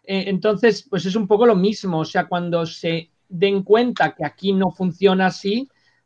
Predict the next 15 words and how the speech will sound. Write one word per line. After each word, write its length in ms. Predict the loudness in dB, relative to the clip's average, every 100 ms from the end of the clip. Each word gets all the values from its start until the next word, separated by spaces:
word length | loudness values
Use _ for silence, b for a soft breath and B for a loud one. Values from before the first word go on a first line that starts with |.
| _
habrá 800 | -2 2 4 4 4 4 4 2
posibilidades 960 | -2 -6 -4 -2 0 2 2 0 -4 -4
de, 220 | -2 -2
de 100 | -4
hacerlo, 440 | -4 -4 -4 -4
pero 180 | -4 -6
siempre 540 | -8 -6 -2 -2 0 0
han 120 | 0
sido, 720 | -2 2 4 6 4 2 0 b b b b
han 140 | -2
seguido 280 | 0 6 6
el 60 | 6
modelo 360 | 2 4 4
de 80 | 4
allá 540 | 2 0 2 2 0